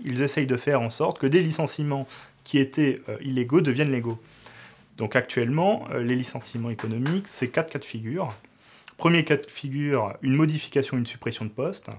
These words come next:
Le salarié ne peut plus rester en fonction. Deuxième cas de figure, c'est le cas de figure, euh, d'une, de difficultés économiques de l'entreprise, qui sont appréciées par le juge.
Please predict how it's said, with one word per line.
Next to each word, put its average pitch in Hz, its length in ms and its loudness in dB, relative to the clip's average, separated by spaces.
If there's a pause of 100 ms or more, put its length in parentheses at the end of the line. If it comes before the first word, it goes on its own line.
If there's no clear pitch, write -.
(540)
Le 107 140 -6
salarié 120 480 4
ne 120 140 2
peut 127 160 -4
plus 135 160 -4
rester 113 280 -4
en 110 80 -6
fonction. 123 460 -8 (960)
Deuxième 160 400 6
cas 156 100 4
de 151 60 -2
figure, 135 580 -2 (140)
c'est - 180 2
le 131 60 0
cas 139 100 4
de 135 60 0
figure, 135 640 -2
euh, 107 480 -4
d'une, 107 460 -2
de 110 120 0
difficultés 143 640 -2
économiques 123 400 -2
de 120 60 -6
l'entreprise, 151 560 -10 (340)
qui - 120 -18
sont 110 140 -6
appréciées 135 400 -4
par 117 140 0
le 110 140 -2
juge. 165 280 -2